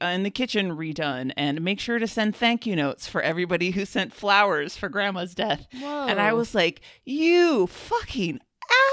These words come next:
Speaker 1: asshole to come up with a list of to-dos for her the day after her mother dies?" <laughs>
Speaker 2: Let her grieve.
Speaker 1: I know, it was terrible, and who knows why he wanted to do it,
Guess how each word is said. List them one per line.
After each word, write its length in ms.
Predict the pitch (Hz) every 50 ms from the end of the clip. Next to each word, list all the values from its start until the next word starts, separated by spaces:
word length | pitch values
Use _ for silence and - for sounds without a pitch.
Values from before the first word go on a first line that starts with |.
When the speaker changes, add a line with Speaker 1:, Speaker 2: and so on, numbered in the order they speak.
| 571 539
Speaker 1:
asshole 920 | - - - - - 220 196 180 165 156 139 131 127 131 110 - 214 - _ _ _ _ _ _ _ _ _ _ _ _ -
to 100 | 311 311
come 260 | - - - - -
up 180 | 370 269 277 -
with 220 | 220 240 - -
a 80 | 190 175
list 440 | 180 175 180 208 269 453 - - -
of 180 | - 196 175 -
to-dos 1000 | - 226 190 180 160 151 165 185 208 208 220 247 277 311 415 539 - - - - _ _ - _ _ _
for 120 | _ 185 214
her 220 | 233 240 220 214 202
the 120 | 185 196
day 320 | 196 - 165 156 170 196
after 360 | 151 143 175 - - - 262 247
her 120 | 240 220
mother 360 | 208 190 170 180 190 226 262
dies?" 560 | 233 277 311 339 339 359 381 381 403 - - - - - - - -
<laughs> 300 | - - _ 190 - _
Speaker 2:
Let 200 | - 165 175 220
her 100 | 285 247
grieve. 800 | 180 151 - 156 156 170 196 269 339 269 180 156 151 156 180 - - - - _ - - - - - - - - _
Speaker 1:
I 100 | - 208
know, 200 | 208 202 190 180
it 80 | - -
was 160 | 165 175 175
terrible, 520 | - - 180 170 160 156 143 131 120 123 -
and 280 | - 143 147 143 - _ - -
who 180 | - 220 254
knows 360 | 254 240 220 214 208 208 190 185
why 360 | 165 151 156 175 180 185 190
he 160 | 202 208 196
wanted 340 | 185 175 170 180 180 180 170
to 60 | 170
do 180 | 160 156 175 185
it, 200 | 214 254 262 -